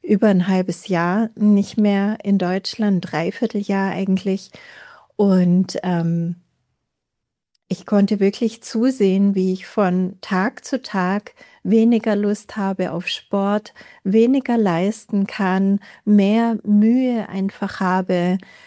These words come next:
ähm, mit dem Alltag und so weiter. Es war überhaupt nicht schlimm. Also Leute, wenn, wenn ich sowas sage, ich bin immer glücklich, mir geht's immer gut, ich bin immer gesund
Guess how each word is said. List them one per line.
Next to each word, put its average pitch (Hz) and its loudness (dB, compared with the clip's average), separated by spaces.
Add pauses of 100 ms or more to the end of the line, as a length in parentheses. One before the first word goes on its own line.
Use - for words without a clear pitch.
(300)
ähm, 180 2 (200)
mit 233 4
dem 233 2
Alltag 185 -4
und 202 -2
so 202 -6
weiter. 196 -2 (180)
Es - -8
war 254 4
überhaupt 247 0
nicht 240 0
schlimm. 226 0
Also 196 -4 (140)
Leute, 208 0
wenn, 196 2
wenn 208 2
ich 208 -4
sowas 202 -2
sage, 202 0 (260)
ich - -10
bin 233 4
immer 240 4
glücklich, 220 0
mir 202 2
geht's 190 -2
immer 226 0
gut, 208 -2
ich 208 -4
bin 175 -4
immer 220 2
gesund 196 0